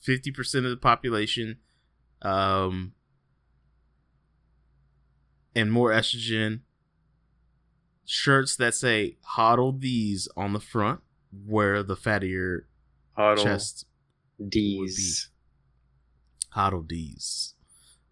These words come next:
Speaker 1: Yeah, with the, the Bitcoin logo in the center of the chest.
Speaker 2: Yep.
Speaker 1: So,
Speaker 2: Pretty good.
Speaker 1: we have lots of things on this store that you might want. We're gonna sell, we're gonna resell Flamin' Hot Cheetos too.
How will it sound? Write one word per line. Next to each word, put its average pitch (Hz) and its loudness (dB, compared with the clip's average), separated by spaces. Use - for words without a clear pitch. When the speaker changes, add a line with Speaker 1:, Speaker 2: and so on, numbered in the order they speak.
Speaker 1:
Yeah, 67 -14
with 98 -6
the, 87 -2
the 92 -2
Bitcoin 98 -2
logo 85 -4
in 104 -8
the 85 -6
center 95 -6
of 85 -10
the - -20
chest. - -10
Speaker 2:
Yep. - -2
Speaker 1:
So, - -10
Speaker 2:
Pretty - -2
good. - -2
Speaker 1:
we 107 0
have 98 0
lots 101 0
of 92 -8
things 95 -2
on 80 -8
this 80 -8
store 57 -10
that - -12
you 101 -8
might 85 -8
want. 60 -12
We're 101 -4
gonna 104 0
sell, 104 0
we're 107 0
gonna 104 4
resell 120 4
Flamin' 113 0
Hot 104 0
Cheetos 73 -6
too. 87 -6